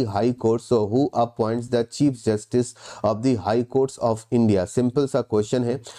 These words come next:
हाल ही में गुवाहाटी उच्च न्यायालय के लिए नए मुख्य न्यायाधीश की नियुक्ति आपकी यहाँ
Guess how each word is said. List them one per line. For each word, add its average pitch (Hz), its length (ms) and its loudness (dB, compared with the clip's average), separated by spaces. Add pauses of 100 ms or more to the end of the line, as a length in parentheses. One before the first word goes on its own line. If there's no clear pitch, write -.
(140)
हाल 123 200 0
ही 143 80 -2
में 156 160 2
गुवाहाटी 120 580 -2
उच्च 135 220 0
न्यायालय 117 480 2
के 123 140 -2
लिए 117 200 4
नए 120 260 0
मुख्य 127 280 0
न्यायाधीश 110 540 0
की 123 160 0
नियुक्ति 107 400 2
आपकी 113 280 0
यहाँ 110 160 2